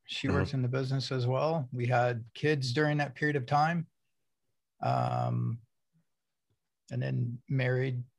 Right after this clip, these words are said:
Speaker 1: twenty years.
Speaker 2: Mm.
Speaker 1: So, and then one day she, she comes in for a hug and says, "I'm done."
Speaker 2: Yeah.
Speaker 1: So,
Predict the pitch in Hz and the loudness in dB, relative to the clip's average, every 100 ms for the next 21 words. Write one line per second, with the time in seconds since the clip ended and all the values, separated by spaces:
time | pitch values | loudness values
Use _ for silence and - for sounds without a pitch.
0 | _ - - 135 143 147 160 156 123 - | _ -12 -6 -2 0 0 0 -2 -4 -10
1 | - _ _ _ - 90 73 - _ _ | -18 _ _ _ -4 -4 -4 -12 _ _
2 | _ _ _ _ _ _ _ _ _ _ | _ _ _ _ _ _ _ _ _ _
3 | _ 165 - - - _ _ _ _ _ | _ -20 -20 -20 -20 _ _ _ _ _
4 | _ - - 123 131 - - 127 120 120 | _ -16 -10 -10 -10 -14 -6 -2 -2 -2
5 | 120 - _ _ _ _ _ _ 143 131 | -6 -12 _ _ _ _ _ _ -4 -2
6 | 127 127 123 127 123 - 127 127 123 120 | 0 0 0 0 -2 -2 -2 0 -2 -4
7 | - _ - - 127 123 113 117 _ _ | -10 _ -10 -4 -2 -2 -4 -10 _ _
8 | _ _ _ _ _ _ _ - 156 147 | _ _ _ _ _ _ _ 0 2 4
9 | 147 139 156 143 131 147 180 143 - 123 | 2 2 4 4 6 6 4 2 -2 -2
10 | 123 123 127 123 160 156 131 _ _ _ | -2 0 0 2 0 0 -6 _ _ _
11 | - - - - 85 87 80 80 80 _ | -20 -20 -20 -12 -6 -4 -6 -12 -20 _
12 | _ _ _ _ _ _ - - 135 139 | _ _ _ _ _ _ -18 -12 -10 -8
13 | 113 | -8